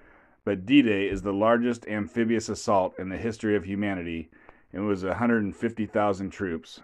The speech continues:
and so China would have to do something at least four times as big in attacking Taiwan. I guess here's what I'll predict. I'm sure we're already giving a ton of weapons to Taiwan, but after this Russia-Ukraine thing,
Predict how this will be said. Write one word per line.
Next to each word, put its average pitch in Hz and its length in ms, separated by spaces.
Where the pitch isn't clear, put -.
and 87 180
so 87 400
China 123 260
would 104 100
have 110 200
to 107 80
do 104 140
something 98 440
at 107 160
least 123 380
four 110 280
times 101 320
as 90 120
big 82 500
in 87 100
attacking 85 480
Taiwan. 80 520
I - 40
guess 107 220
here's 104 200
what 95 120
I'll 95 120
predict. 87 560
I'm 107 100
sure 160 200
we're 117 180
already 107 280
giving 104 280
a 92 100
ton 120 460
of 98 100
weapons 98 480
to 85 340
Taiwan, 90 760
but 85 120
after 120 240
this 113 180
Russia-Ukraine 113 720
thing, 90 300